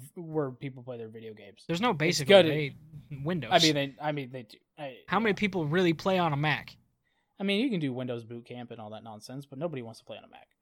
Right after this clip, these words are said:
Speaker 2: What I'm saying is,
Speaker 1: Um,
Speaker 2: how many people really do it?
Speaker 1: I don't know. I don't know. I don't know of anybody that
Speaker 2: Couple hundred?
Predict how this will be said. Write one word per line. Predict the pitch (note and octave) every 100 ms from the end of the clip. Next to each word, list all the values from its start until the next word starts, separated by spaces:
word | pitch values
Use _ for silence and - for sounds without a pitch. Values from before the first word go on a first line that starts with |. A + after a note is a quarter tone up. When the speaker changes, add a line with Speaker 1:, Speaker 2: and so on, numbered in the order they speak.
| _ _ -
Speaker 2:
What | D3+
I'm |
saying | D3 G3 F#3
is, | -
Speaker 1:
Um, | -
Speaker 2:
how | F#3
many | F#3+ F3
people | F#3+ E3 D#3
really | D3+ D#3 D3
do | C3 C#3+
it? | B2 - - -
Speaker 1:
I | C3+
don't | C3
know. | A#2+
I | A2 B2
don't | A#2+
know. | A#2 A2+ G#2+
I | A#2+
don't | A#2
know | G#2+
of | G2
anybody | G2+ G2 - -
that | -
Speaker 2:
Couple | F#3 F3
hundred? | D3+ G3+ G#3 A3